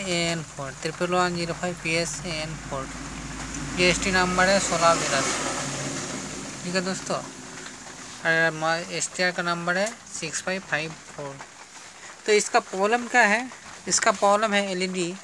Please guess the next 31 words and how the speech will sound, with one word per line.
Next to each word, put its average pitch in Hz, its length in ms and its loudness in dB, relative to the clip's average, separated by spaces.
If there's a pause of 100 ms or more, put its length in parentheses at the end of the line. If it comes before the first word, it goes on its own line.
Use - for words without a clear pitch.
(1200)
three, 196 140 -4 (420)
three 196 220 0
time 175 440 8
glow 170 280 6
करके 156 460 -2 (1300)
dead 156 220 4
हो 147 160 2
जा 139 160 0
रहा 131 160 -4
है। 135 140 -10 (960)
तो 190 80 8
हम 190 260 4
क्या 208 160 6
करें, 202 140 2
इसका 196 200 2
solution 185 540 0
करके 185 400 2 (160)
आप 165 140 4
लोगों 160 280 0
को 165 140 -2
दिखाएंगे 156 480 -4
इसका - 260 -4
problem 147 520 -6
क्या 165 120 0 (100)
हो 147 140 -12
सकता - 400 -6
है, 143 140 -8 (200)
ठीक 175 140 -4
है 196 60 0
दोस्तों। 196 360 -8 (1700)
तो, 202 460 6